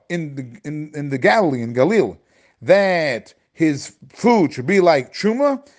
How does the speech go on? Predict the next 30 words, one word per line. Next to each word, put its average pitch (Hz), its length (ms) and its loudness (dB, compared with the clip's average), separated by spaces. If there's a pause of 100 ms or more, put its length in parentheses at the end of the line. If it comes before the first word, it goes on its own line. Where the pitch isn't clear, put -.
(140)
it 160 60 -2
will 151 120 0
be 196 120 -4
permissible 160 420 -2
to 147 80 -2
eat 151 80 -6
that 147 180 2
bread, 143 160 2
but 127 80 -4
it 123 40 -2
will 127 80 -6
not 170 180 -6
be 147 100 -4
a 139 60 -2
good 135 200 -4
vow 120 300 -8 (240)
because 139 180 -4
it's 143 80 -8
thinking 185 200 0
of 147 100 -4
the 143 80 -2
granary. 123 560 -2 (400)
Now, 147 240 2
we 165 260 2
said 143 520 -2
that 127 200 -2
if 135 160 -8
you 131 100 -6
have 160 260 -6
a 135 100 -8